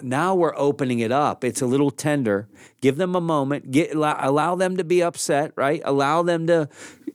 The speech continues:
share some things, right? Don't jump on 'em. Do you have any questions or thoughts about what I just shared with you, Brad? Uh, there's gonna be questions.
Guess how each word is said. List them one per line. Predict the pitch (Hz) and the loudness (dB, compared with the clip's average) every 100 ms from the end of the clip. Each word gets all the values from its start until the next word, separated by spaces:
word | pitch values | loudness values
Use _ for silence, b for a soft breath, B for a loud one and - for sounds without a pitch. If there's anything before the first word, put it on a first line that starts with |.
| - | -8
share | - - 160 165 165 | -6 -2 0 2 0
some | - 165 | -2 -4
things, | 127 143 131 143 143 - | -2 0 0 0 -4 -2
right? | 120 143 143 | 0 0 -2
Don't | 139 151 151 | -2 -2 -2
jump | 165 135 | -2 0
on | 127 120 | 0 0
'em. | 120 139 - _ B B B B B B B _ _ _ - | -2 -6 -16 _ B B B B B B B _ _ _ -10
Do | 117 | 0
you | 165 | 2
have | 151 151 | 2 0
any | 156 151 | 0 -2
questions | - 131 139 147 127 | 0 0 0 -2 0
or | 120 | 0
thoughts | 117 117 131 | 0 -2 0
about | 127 113 110 | -2 0 0
what | 113 117 | 0 0
I | |
just | 110 107 - | 0 -2 -2
shared | 107 110 | 0 0
with | 113 117 - | 0 -2 -2
you, | |
Brad? | 123 117 123 131 _ _ _ _ _ _ _ _ - B B B _ _ _ _ _ _ - | 0 0 0 -4 _ _ _ _ _ _ _ _ -20 B B B _ _ _ _ _ _ -8
Uh, | 80 | -4
there's | 95 104 104 | -2 -2 -2
gonna | 120 127 | 0 0
be | 123 | 0
questions. | 117 127 127 - 98 - - | -2 0 0 0 -6 -6 -12